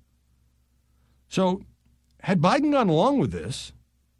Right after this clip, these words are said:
you know, he and his fellow Dems would be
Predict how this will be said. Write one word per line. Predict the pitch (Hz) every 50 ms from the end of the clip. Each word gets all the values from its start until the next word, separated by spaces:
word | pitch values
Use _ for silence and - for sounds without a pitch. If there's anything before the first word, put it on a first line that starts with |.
| _ _ _ _
you | - 208
know, | 240 165 143 156 165
he | 147 113 110 120 127 147 175 185 165 160
and | 160 151 143 147
his | 156 151
fellow | - - 131 131 147 160
Dems | 143 104 95 95 110 131 127 123
would | 117 127 123 107
be | 104 113 113 113 113 113 117 123 127